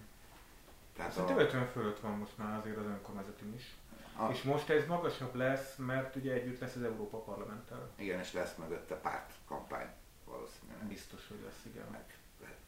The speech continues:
Speaker 1: meg ugye a Fidesznek fontos, tehát ő kampányolni fog, hogy a, az uniós erővonalait megtartsa. Neki fontos, hogy sok képviselője legyen a Brüsszelben, tehát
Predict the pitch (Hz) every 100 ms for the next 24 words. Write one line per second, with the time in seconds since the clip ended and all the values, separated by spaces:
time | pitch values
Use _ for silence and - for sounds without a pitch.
0 | - - - - - 76 87 92 92 80
1 | 80 90 85 - 82 76 85 - 82 80
2 | 82 78 76 - - - 95 82 82 82
3 | 80 - 90 95 - 80 80 76 - -
4 | - - - 85 87 82 82 - - -
5 | 80 76 - 80 78 76 76 76 76 78
6 | 76 - 80 - 85 80 80 92 - -
7 | - - - - - 90 - - - -
8 | - - - - - 76 69 71 - 82
9 | - - - - - - - - - -
10 | - 76 76 - 82 78 80 76 76 78
11 | 78 76